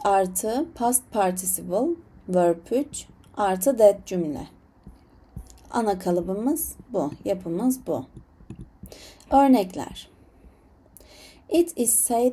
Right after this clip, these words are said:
that smoking is harmful to heart. Her-,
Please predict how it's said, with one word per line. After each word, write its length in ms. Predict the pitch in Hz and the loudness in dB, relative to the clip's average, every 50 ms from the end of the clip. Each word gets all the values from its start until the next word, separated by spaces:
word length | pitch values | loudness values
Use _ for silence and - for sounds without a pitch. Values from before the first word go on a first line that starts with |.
| 247 - | -2 -2
that 500 | - 180 160 135 143 170 - - - - _ - | 0 0 0 0 -2 -6 -8 -14 -18 -18 _ -12
smoking 760 | - - - 220 214 240 269 285 277 - 208 185 180 185 185 185 - | -8 -6 -4 -2 2 2 2 2 0 -4 -4 -2 -2 -2 -4 -6 -4
is 300 | 175 175 180 196 196 - | -2 -2 -2 -2 -4 -8
harmful 600 | - - 214 214 214 233 240 247 - 214 196 190 | -8 -4 -2 -2 -2 -2 -2 -4 -4 -6 -6 -6
to 200 | 196 - - 240 - | -8 -14 -16 -14 -10
heart. 480 | 226 196 180 147 107 - - - - - - - _ _ _ _ - - - | -4 -2 -2 -2 -4 -6 -12 -18 -20 -20 -20 -20 _ _ _ _ -20 -18 -8
Her-, 300 | - 196 175 156 135 | -4 -2 -2 -2 -2